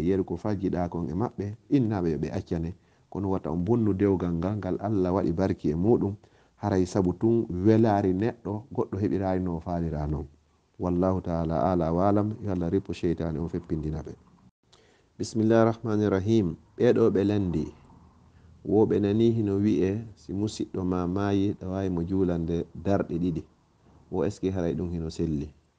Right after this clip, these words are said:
Wallahu alam. Yeru ko mi humpiti kon, goɗɗo si o maayi, o juulantake. Si mo maayi non, hara mo nyawli korka, himo horane. Mayɗo ko ɓuri e haton jinde ko waɗanede sadaka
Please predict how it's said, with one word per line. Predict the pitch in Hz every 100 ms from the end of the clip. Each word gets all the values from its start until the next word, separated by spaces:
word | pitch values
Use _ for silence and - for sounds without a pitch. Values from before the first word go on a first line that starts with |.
| _
Wallahu | 98 101 107 107 80
alam. | 80 85 110 131 _ _ _ _
Yeru | - 113
ko | 117 101
mi | 98
humpiti | 117 110 107 117 113
kon, | 104 98 104 _ _ _ _ -
goɗɗo | - - - 95
si | - -
o | 87
maayi, | 92 101 98 107 120 -
o | 85
juulantake. | 87 101 95 82 80 92 87 85 _ _ _ _ _ _ _
Si | - 110
mo | 101
maayi | 101 117 117 110
non, | 104 95
hara | 101 95
mo | 92
nyawli | 101 104 95 92
korka, | - 110 107 110 107 -
himo | 95 85
horane. | 85 92 85 76 76 78 _ _ _ _ -
Mayɗo | 85 95 120 110 - 117 -
ko | -
ɓuri | 113 117 87
e |
haton | 90 113 98 95
jinde | 92 107 98 92 90
ko | 90
waɗanede | 104 - 98 95 87 82
sadaka | - 95 85 85 - 127